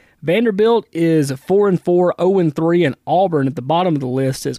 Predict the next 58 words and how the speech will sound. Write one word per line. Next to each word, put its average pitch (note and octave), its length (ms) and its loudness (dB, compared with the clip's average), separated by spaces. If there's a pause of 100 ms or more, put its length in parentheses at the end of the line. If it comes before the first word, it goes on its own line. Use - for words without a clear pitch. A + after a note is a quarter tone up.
(120)
oh F3 180 2
and D3+ 160 -2
four E3 240 0
in D3+ 80 2
the C#3+ 160 2
S C#3 160 -2
E C3+ 80 -2
C. C#3+ 200 -2
They B2 120 -4
are B2 80 -10
five C#3+ 320 -6
and B2+ 100 -8
seven C3+ 400 -6 (120)
overall. B2+ 640 -10 (180)
So - 340 -12
that's A#3 140 -4
a D4+ 60 -8
look C4+ 180 -4
at A#3+ 80 -8
Mississippi A3 440 -6
State G#3+ 180 -4
women's F#3+ 340 -4
basketball, F#3 560 -4
as D3+ 100 -8
well D#3+ 220 -2
as C#3+ 120 -6
a C3 120 -8
look D3 320 -4
at - 220 -10
the C#3 180 -8
S D#3 240 -10
E C3+ 100 -6
C F#3 440 -8
women's C#3+ 380 -8
basketball C#3 580 -6
totals D3+ 500 -6
as D3 260 -6
a C3 120 -8
whole. A#3+ 480 -2 (280)
We're - 120 -12
gonna C#3+ 120 -4
take D#3 360 -4
another D3 420 -2
quick D3+ 300 -6
timeout. D#3 320 -4
When C3+ 100 -8
we B2+ 80 -10
come D3 220 -6
back, D3+ 240 -4
we'll C3 80 -10
talk C#3 200 -6
about C3+ 260 -6
what C3+ 200 -6
the C3 60 -12
Mississippi C3+ 480 -10
State C#3 320 -6
men G3+ 320 -2
did C#3+ 340 -2